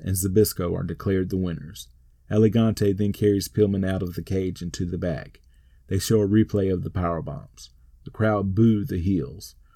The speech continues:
Referee Nick Patrick says he stopped the match because Pillman was unconscious. Jim Ross and Dusty Rhodes talk about the match, the call, and the spirit of Brian Pillman.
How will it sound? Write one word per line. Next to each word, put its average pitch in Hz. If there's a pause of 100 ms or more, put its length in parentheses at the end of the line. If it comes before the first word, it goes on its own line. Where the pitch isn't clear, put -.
(160)
Referee 113
Nick 110
Patrick 104
says 98
he 95
stopped 104
the 110
match 98 (300)
because -
Pillman 92 (320)
was 90
unconscious. 90 (1300)
Jim 107
Ross 123
and 104
Dusty 110
Rhodes 113
talk 110
about 101
the 80
match, 113 (460)
the 104
call, 104 (380)
and 98
the 98
spirit 104 (500)
of 90
Brian 87
Pillman. -